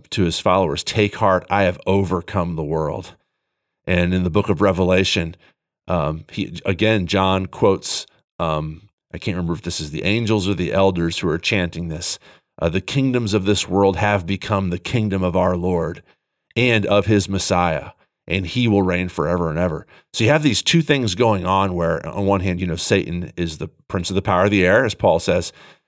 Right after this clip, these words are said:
uh, but Jesus is now the king of the universe. God has won back.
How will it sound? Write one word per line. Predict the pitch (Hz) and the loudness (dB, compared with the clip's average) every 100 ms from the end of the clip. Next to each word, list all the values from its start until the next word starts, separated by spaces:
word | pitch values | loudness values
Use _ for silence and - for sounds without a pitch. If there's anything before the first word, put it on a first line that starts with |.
| _ _ _ | _ _ _
uh, | - | -4
but | 87 90 | -2 -2
Jesus | - 123 131 107 95 | 0 2 2 0 0
is | 98 85 | 0 0
now | 104 107 | 0 2
the | 90 | 0
king | 87 - 117 101 | -4 -4 -2 -2
of | 92 | -4
the | 82 | -6
universe. | 80 101 104 76 60 - | -6 -2 -2 -4 -8 -4
God | 98 92 90 | 0 2 2
has | 82 | -2
won | 85 95 95 87 | -2 0 0 -2
back. | 90 87 90 - | 0 0 -2 -8